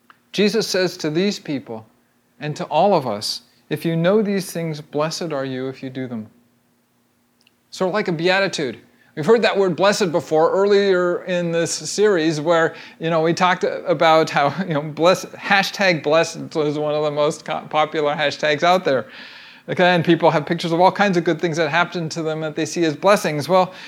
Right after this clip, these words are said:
as we've noted then, and we can see now, what God calls blessings don't necessarily look to us that way at the time.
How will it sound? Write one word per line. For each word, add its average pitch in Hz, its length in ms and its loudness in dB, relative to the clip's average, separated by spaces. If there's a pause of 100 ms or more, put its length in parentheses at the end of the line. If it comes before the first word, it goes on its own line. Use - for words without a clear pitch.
(140)
as 185 200 2
we've 196 140 4
noted 196 540 4
then, 214 260 2
and 180 160 -2
we 185 80 0
can 180 180 -4
see 214 240 0
now, 196 420 0
what 202 280 -8
God 208 400 0
calls 190 260 -2
blessings 185 600 -4
don't 180 320 -6
necessarily 180 760 -4 (160)
look 185 320 0
to 143 160 -10
us 117 220 -4
that 113 260 -8
way 113 200 -6
at 110 100 -8
the 117 100 -6
time. 113 380 -10